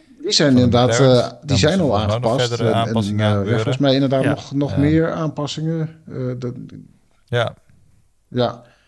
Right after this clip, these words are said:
Speaker 1: Maar kijk, kijk, wa-, wat, wat
Speaker 2: Ja,
Speaker 1: wel
Speaker 2: er is nog
Speaker 1: heel,
Speaker 2: iets
Speaker 1: heel
Speaker 2: gebeurd,
Speaker 1: dui-
Speaker 2: volgens mij.
Speaker 1: Ja,
Speaker 2: Ehm,
Speaker 1: maar wat
Speaker 2: maar
Speaker 1: wel heel
Speaker 2: ik,
Speaker 1: duidelijk is, kijk,
Speaker 2: dat was een
Speaker 1: eh,
Speaker 2: groter
Speaker 1: Red Bull
Speaker 2: probleem,
Speaker 1: is er
Speaker 2: denk
Speaker 1: wel
Speaker 2: ik.
Speaker 1: gewoon ook heel open over geweest, hè. Heeft ook gewoon, ehm,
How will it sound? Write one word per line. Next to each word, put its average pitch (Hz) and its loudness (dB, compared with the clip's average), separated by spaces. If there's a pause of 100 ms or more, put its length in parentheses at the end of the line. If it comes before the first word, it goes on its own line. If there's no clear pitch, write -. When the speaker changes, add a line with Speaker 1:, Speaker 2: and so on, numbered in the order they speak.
Speaker 1:
Maar 127 -2
kijk, 190 0
kijk, 196 0
wa-, 180 -2
wat, 170 0
wat 196 2
Speaker 2:
Ja, 120 2
Speaker 1:
wel 202 6
Speaker 2:
er 160 6
is 175 6
nog - -
Speaker 1:
heel, 190 4
Speaker 2:
iets 160 0
Speaker 1:
heel 165 2
Speaker 2:
gebeurd, 165 2
Speaker 1:
dui- 170 4
Speaker 2:
volgens 87 -8
mij. 87 -6 (1040)
Speaker 1:
Ja, 135 0
Speaker 2:
Ehm, - -6
Speaker 1:
maar 143 4
wat 175 2
Speaker 2:
maar 196 4
Speaker 1:
wel 180 4
heel 180 4
Speaker 2:
ik, 170 0
Speaker 1:
duidelijk 175 2
is, 131 0
kijk, 143 0
Speaker 2:
dat 143 2
was 143 -2
een 123 -2
Speaker 1:
eh, 139 0
Speaker 2:
groter 147 2
Speaker 1:
Red 113 2
Bull 165 4
Speaker 2:
probleem, 165 2
Speaker 1:
is 160 0
er - -4
Speaker 2:
denk 147 2
Speaker 1:
wel 151 4
Speaker 2:
ik. 156 0
Speaker 1:
gewoon 147 2
ook 135 2
heel 139 4
open 156 4
over 117 0
geweest, 107 -2
hè. 143 -2
Heeft 135 0
ook 135 0
gewoon, 127 2
ehm, 110 -4